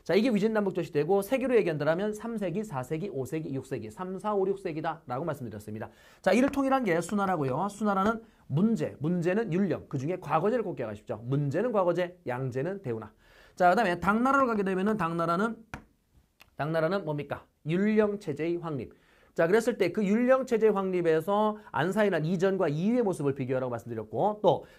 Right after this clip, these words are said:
당나라에선 여러분들 동아시아 문화권이 확립이 됩니다. 그래서 정치적으로 이 당나라를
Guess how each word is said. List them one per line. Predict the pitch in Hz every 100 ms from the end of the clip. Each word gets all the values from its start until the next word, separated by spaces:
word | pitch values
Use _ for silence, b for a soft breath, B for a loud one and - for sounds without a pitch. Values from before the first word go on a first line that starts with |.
| -
당나라에선 | 165 208 240 233 220 214
여러분들 | 170 165 175 185
동아시아 | 151 190 254 269 247
문화권이 | 165 160 156 156 156
확립이 | 185 170 120
됩니다. | 101 104 95 b
그래서 | - 165
정치적으로 | 170 208 220 226 202 156 208
이 | 202 233
당나라를 | 156 156 180 180 175 175 196 226 226